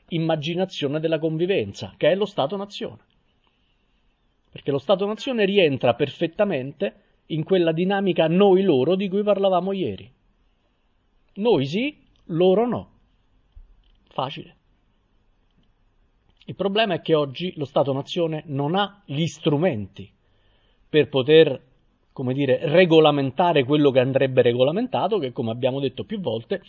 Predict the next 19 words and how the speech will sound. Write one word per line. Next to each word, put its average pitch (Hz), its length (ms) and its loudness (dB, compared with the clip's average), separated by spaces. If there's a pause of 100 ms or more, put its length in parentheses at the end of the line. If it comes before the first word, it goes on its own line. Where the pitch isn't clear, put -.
(400)
è 190 240 -2
appunto 127 540 -6
un 151 400 0
sistema 175 480 -2
economico 247 540 0
che 165 80 -10
si 196 140 -12
sente 226 420 0
totalmente 254 720 2
estraneo 208 520 -2
da 156 140 0
qualunque 170 400 0
tipo 151 240 -6
di 131 80 -4
responsabilità 123 720 -4
civica, 202 540 -6 (280)
di 156 120 -2
responsabilità 123 800 -2
sociale, 190 600 -4